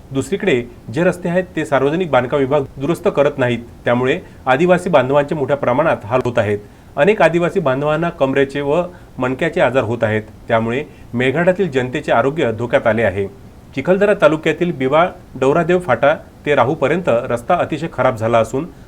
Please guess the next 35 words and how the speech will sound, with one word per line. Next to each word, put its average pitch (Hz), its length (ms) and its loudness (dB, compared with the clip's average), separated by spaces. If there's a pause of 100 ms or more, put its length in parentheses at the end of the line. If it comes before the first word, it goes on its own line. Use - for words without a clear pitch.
(120)
हथरू 190 240 0
परिसरातील 147 580 0
गावे 127 280 2
सुद्धा 143 300 0 (100)
या 131 100 2
मार्गाचे 139 400 -2
प्रवास 120 380 -2
करतात. 110 320 0 (540)
भांडूम 135 340 0
परिसरातील 165 520 -2
गावे 135 260 2
सुद्धा 139 240 -2
याच 147 240 -2
रस्त्यावरून 135 480 -2 (320)
येणे 139 200 2
जाणे 139 200 4
करतात. 117 360 0 (300)
यासह 117 400 2 (360)
मध्य 131 240 0
प्रदेशातील 180 520 0
गावे 131 240 2
सुद्धा 135 320 -2 (340)
या 143 80 8
रस्त्यावरून 165 480 0
ये 135 160 0
जा 131 140 2
करतात 107 360 0 (180)
आणि 123 240 -4 (300)
नाईलाजाने 135 580 4 (340)
खराब 170 280 2
रस्त्यावरूनच 170 580 0
या 160 60 2
परिसरातील 139 560 -2
आदिवासी 135 440 2
बांधवांना 127 580 0